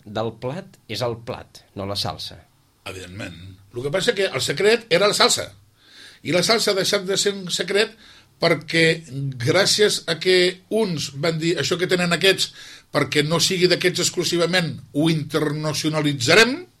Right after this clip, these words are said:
Speaker 2: llavors, eh, hi ha llocs que s'ha diluït molt. I hi ha llocs que ho estan fent tan bé com nosaltres,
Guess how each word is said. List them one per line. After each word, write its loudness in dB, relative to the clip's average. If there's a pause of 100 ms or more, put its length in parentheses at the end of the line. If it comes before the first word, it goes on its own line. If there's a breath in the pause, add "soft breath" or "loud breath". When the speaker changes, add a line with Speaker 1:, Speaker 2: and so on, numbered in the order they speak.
(1120 loud breath)
Speaker 2:
llavors, 4
eh, 2
hi 2
ha 6
llocs 2
que -4
s'ha 0
diluït 2
molt. -6
I -2
hi 6
ha 8
llocs 2
que -6
ho 2
estan -2
fent -6
tan 0
bé 0
com -4
nosaltres, 0